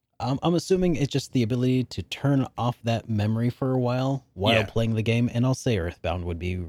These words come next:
Speaker 1: really, would be really great to go back and experience that again for the first time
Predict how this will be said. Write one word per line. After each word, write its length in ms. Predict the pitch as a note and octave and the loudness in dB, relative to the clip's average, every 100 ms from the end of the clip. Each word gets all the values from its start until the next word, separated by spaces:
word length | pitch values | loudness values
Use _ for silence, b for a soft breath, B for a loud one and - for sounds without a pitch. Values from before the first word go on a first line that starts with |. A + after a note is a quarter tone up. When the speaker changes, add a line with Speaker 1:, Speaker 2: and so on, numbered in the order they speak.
| E2+ | -8
Speaker 1:
really, 560 | F#2+ A2 A2 G#2 G2+ F#2 _ _ _ _ - - | -4 0 0 0 0 -2 _ _ _ _ -20 -12
would 120 | C3 C3+ | -4 0
be 100 | C3+ | 2
really 240 | C#3+ D#3+ | 2 2
great 200 | A#2+ C3+ | 2 0
to 80 | A#2+ | 0
go 160 | A2+ A2 | -2 0
back 220 | G#2 G#2 | 0 0
and 80 | G#2+ | -2
experience 440 | - - F#2+ F#2+ | -2 -6 -4 -2
that 140 | F#2+ | -2
again 260 | F#2 F2+ F#2 | -2 -2 -4
for 120 | - | -4
the 80 | F2 | -6
first 340 | - G2 - | -4 -6 -4
time 300 | - F#2+ F#2+ | -4 -4 -4